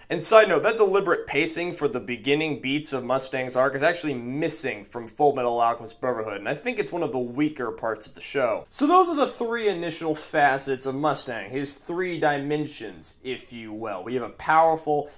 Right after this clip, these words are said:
tactical warrior, a goofy screwball with a love for his adopted family, and a damaged soldier trying to run from a past he can't escape.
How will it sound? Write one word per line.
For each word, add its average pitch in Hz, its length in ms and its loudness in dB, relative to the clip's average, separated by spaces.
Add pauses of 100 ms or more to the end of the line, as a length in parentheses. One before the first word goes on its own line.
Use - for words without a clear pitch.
(100)
tactical 120 580 0
warrior, 170 640 -2 (180)
a 151 280 0
goofy 175 400 -4
screwball 175 800 2
with 160 100 -4
a - 20 0
love 160 460 2
for 147 160 -2
his 131 100 -2
adopted 113 480 0
family, 180 720 -6 (360)
and 190 640 0
a 160 220 -2
damaged 156 640 -2
soldier 147 720 -2 (160)
trying 156 420 -2
to 147 100 -6
run 131 480 -2
from 113 180 -14
a 98 80 -14
past - 760 -6
he 123 160 -12
can't 131 320 -8
escape. - 560 -8